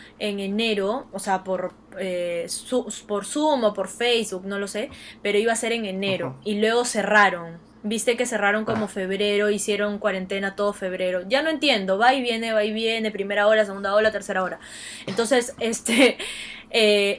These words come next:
Speaker 1: va y viene. Entonces, eh, fue como una locura, me arruinó todo febrero y en marzo ahora estoy como que recién como que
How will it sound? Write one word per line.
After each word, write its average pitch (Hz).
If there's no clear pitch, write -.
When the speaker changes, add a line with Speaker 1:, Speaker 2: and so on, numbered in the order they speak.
Speaker 1:
va 262
y 277
viene. 240
Entonces, 240
eh, 214
fue 240
como 247
una 247
locura, 226
me 220
arruinó 208
todo 226
febrero 202
y 220
en 202
marzo 240
ahora 208
estoy 208
como 220
que 202
recién 214
como 226
que 185